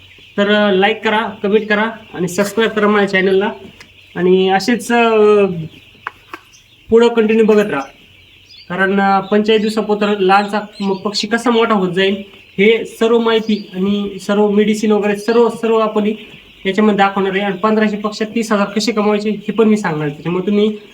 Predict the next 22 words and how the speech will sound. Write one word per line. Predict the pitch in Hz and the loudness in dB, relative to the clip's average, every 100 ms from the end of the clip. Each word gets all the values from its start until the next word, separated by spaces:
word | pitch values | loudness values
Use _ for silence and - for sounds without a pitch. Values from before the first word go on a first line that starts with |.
| - | -10
माझे | 185 196 196 220 | -4 0 2 2
व्हिडिओ | 175 175 196 | 2 2 2
बघा | 202 208 226 233 - - | 2 0 0 -2 -10 -6
आणि | 185 190 | -2 0
लाईक | 208 202 | 0 0
करा, | 220 226 233 - - - | -2 -2 -4 -14 -20 -4
कमेंट | 226 247 214 | 0 0 0
करा, | 233 233 | -2 -2
त्याचा | 233 226 | -2 -4
पण | 208 220 | 0 2
रिप्लाय | 214 214 220 | 2 2 0
दिला | 202 202 | 2 0
जाईल | 202 208 | 0 -2
आणि | 196 208 214 | 0 -2 -2
त्याची | 214 208 | -2 0
व्हिडिओ | 185 202 | 2 0
पण | 196 185 | 0 -2
बनवली | 170 165 151 | -2 -2 -2
जाईल. | 139 - - - - - | -2 -4 -18 -20 -20 -14
त्याच्यामुळे | 180 202 208 240 | -6 2 2 2
सबस्क्राईब | - 233 226 196 | -2 -4 0 -2
करा. | 147 | -2